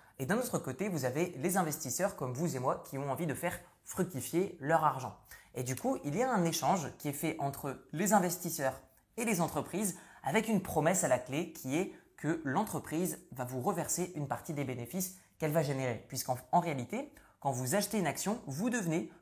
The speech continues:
propriétaire minoritaire en petite partie d'une entreprise. Prenons un exemple. J'envoie cent euros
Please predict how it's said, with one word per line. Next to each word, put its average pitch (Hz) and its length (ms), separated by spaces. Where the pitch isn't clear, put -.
propriétaire 180 560
minoritaire 151 600
en 135 100
petite 247 340
partie - 360
d'une 175 180
entreprise. 160 500
Prenons 247 240
un 214 60
exemple. 127 420
J'envoie 156 480
cent 233 240
euros 139 340